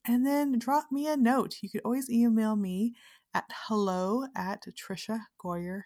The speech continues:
dot com. And I would love to hear from you. Maybe you have a guest that you think, "Oh my goodness, Trisha will love talking to my friend or someone I know or someone who's really inspired me."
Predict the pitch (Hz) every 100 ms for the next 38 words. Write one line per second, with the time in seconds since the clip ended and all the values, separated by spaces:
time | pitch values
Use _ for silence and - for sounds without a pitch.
0 | _ 165 160 - - 285 311 175 165 -
1 | - - _ - 190 196 196 180 185 185
2 | 180 170 175 180 - - 202 196 254 254
3 | 262 262 269 233 240 262 269 208 190 190
4 | 196 170 156 170 - 190 196 190 185 214
5 | 240 220 202 - - - _ - _ -
6 | 240 233 262 240 190 165 165 - 156 -
7 | 180 196 - - 285 190 175 165 185 185
8 | 233 247 269 226 175 - 175 185 208 -
9 | 214 214 214 175 165 165 165